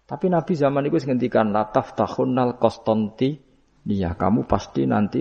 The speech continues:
menaklukkan Konstantinopel." Terus Nabi menyebut pasukannya, menyebut tentaranya. Terus al-amru kama akhbarahu. Kemudian kenyataannya Konstantinopel zaman Nabi itu kan hanya menguasai Mekah Medina.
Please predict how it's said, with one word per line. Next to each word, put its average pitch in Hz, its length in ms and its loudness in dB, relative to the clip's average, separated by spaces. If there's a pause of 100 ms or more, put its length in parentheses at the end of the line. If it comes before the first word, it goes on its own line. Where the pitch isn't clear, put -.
menaklukkan 113 640 2
Konstantinopel." - 1700 -2
Terus - 160 -10
Nabi 190 240 -2
menyebut 190 560 0
pasukannya, 147 800 0
menyebut 143 400 -2
tentaranya. 123 720 -4 (960)
Terus - 160 -8
al-amru 131 480 0
kama 107 320 0
akhbarahu. 98 480 -4
Kemudian 113 480 0
kenyataannya 110 840 -2 (640)
Konstantinopel 107 800 0
zaman 170 240 0
Nabi 185 320 -2
itu 208 80 -4
kan 214 160 0
hanya 151 160 0
menguasai 151 400 0
Mekah 147 320 0
Medina. 113 360 -6